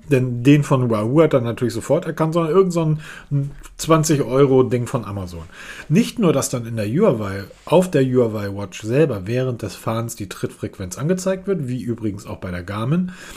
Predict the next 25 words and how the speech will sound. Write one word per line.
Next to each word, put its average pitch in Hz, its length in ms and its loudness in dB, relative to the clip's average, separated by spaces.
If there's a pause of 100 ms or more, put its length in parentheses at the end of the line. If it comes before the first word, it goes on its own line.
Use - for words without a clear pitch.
(240)
Ich - 160 -4
habe 220 160 -2
plötzlich 160 420 -2
auch 135 300 -2
in 127 100 -2
der 131 120 2
Huawei 113 420 2
Health 208 480 -2
App - 240 -6 (240)
viel 226 400 2
mehr 123 240 0
Daten 139 460 -4
zur 95 200 -6
Auswertung. 98 600 -6
Mir 117 120 0
wird 139 200 2
meine 110 200 -2
Kadenz 113 460 -4
angezeigt, 185 640 -2
was 123 160 -4
ja 104 100 -2
total 95 400 -8
logisch 127 400 -4
ist. 185 220 -2 (720)
Ähm, 131 200 0